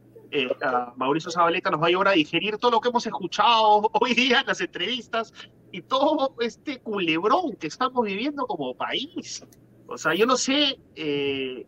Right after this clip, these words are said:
Mauricio, buenas noches, si, eh, se puede, hay un parangón,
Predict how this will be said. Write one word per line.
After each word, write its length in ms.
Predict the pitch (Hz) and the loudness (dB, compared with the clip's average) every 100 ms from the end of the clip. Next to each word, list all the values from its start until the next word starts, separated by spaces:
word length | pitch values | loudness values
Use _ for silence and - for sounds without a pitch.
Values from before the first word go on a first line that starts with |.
| - | -6
Mauricio, 540 | 156 165 220 233 226 | 0 2 2 0 2
buenas 260 | 196 160 165 | 2 0 0
noches, 500 | 220 - - 453 - - - - - | 0 2 0 0 -4 -20 -20 -20 -14
si, 540 | - - 202 214 226 - | -10 -6 -4 -4 -6 -10
eh, 400 | - 147 143 143 143 | -2 2 2 2 -2
se 180 | - 151 | -6 -6
puede, 360 | - 214 226 196 | 2 4 4 0
hay 160 | 196 233 | -2 0
un 140 | 262 | -2
parangón, 840 | 262 214 175 160 160 175 214 190 | 0 0 2 0 0 2 2 2